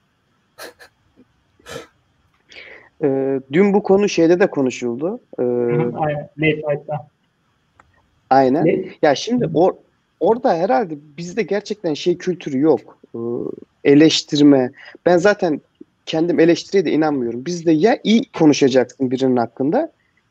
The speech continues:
Speaker 2: ya da susacaksın. Bazen susmak da, e, fayda etmiyor. E, ya teknik olarak nasıl söyleyeyim? E, ortada bitmemiş bir ürün var yani. Bunu,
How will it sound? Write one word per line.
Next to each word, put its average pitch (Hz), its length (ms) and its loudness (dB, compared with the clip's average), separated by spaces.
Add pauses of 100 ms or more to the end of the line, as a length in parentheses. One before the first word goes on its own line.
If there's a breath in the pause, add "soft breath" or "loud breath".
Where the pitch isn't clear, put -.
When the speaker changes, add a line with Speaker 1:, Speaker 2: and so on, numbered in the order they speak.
Speaker 2:
ya 185 120 4
da 285 80 2
susacaksın. 208 800 -2
Bazen 165 260 -2
susmak 196 520 -8
da, 123 260 -4
e, 131 320 -6
fayda 123 340 2
etmiyor. 135 420 -4 (560 soft breath)
E, - 40 4 (600)
ya 151 180 0
teknik 208 400 2
olarak 233 300 4 (520)
nasıl 175 220 0
söyleyeyim? 175 520 -2 (540 soft breath)
E, 135 360 2 (2750)
ortada 202 460 2
bitmemiş 202 500 0
bir - 80 -6
ürün 156 300 0
var 107 160 -4
yani. 110 300 -8
Bunu, 147 360 -2